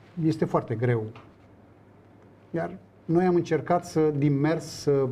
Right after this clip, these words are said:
schimbăm și să, să folosim, uh, tot ce a însemnat, uh, parte locală. Am eliminat partea de capitală, cum ar veni, partea de organizare din, uh,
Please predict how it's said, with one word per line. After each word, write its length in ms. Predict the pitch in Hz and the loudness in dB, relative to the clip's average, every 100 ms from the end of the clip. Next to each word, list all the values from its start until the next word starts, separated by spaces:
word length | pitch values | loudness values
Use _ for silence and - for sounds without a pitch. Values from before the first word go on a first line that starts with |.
| 127 | -4
schimbăm 600 | - - 135 127 147 160 | -10 -2 2 2 2 0
și 160 | 147 | -4
să, 340 | 131 139 135 127 - - - - - - - | -4 0 0 0 -4 -20 -20 -20 -20 -20 -20
să 220 | - - | -10 -2
folosim, 680 | 127 127 135 131 127 156 156 | -2 0 0 2 2 2 2
uh, 600 | 147 143 139 135 131 127 120 - - - - - - | 2 2 2 2 2 2 0 -8 -18 -20 -20 -20 -4
tot 160 | - 151 | 0 2
ce 80 | 156 | 0
a 40 | |
însemnat, 600 | 143 139 135 143 143 - | -2 0 0 0 -2 -2
uh, 600 | 139 131 127 127 127 123 107 - - - - - | 0 2 2 4 4 2 -2 -18 -20 -20 -20 2
parte 340 | 147 151 147 | 4 4 0
locală. 720 | 135 123 - 151 156 175 196 190 - - | 0 0 2 2 2 0 -2 -6 -18 -14
Am 180 | - 131 | -2 0
eliminat 500 | 139 135 135 151 160 | 2 2 2 0 0
partea 380 | - 143 123 135 | -2 -2 0 -2
de 800 | 123 135 135 135 127 127 123 120 113 - - - - - - - - | 2 2 4 4 2 2 2 0 -6 -18 -20 -20 -20 -20 -20 -20 -4
capitală, 540 | 147 139 139 151 165 135 | 0 0 2 2 2 0
cum 200 | 117 123 | -2 -2
ar 100 | 120 | -2
veni, 320 | 117 120 135 | -2 0 -2
partea 320 | 131 127 131 | -2 -2 0
de 80 | 135 | 0
organizare 480 | 127 131 127 135 135 | 0 0 2 2 0
din, 340 | 127 131 127 | 0 0 0
uh, 160 | 123 | -2